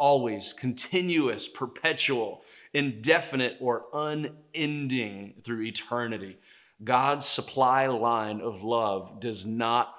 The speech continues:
run out for you. It, it, it is not a fickle thing. It, it is not here one day,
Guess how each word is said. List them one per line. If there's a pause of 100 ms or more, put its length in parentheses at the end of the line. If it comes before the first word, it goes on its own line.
(140)
run
out (220)
for
you. (480)
It,
it,
it
is
not
a
fickle
thing.
It,
it
is
not
here
one
day,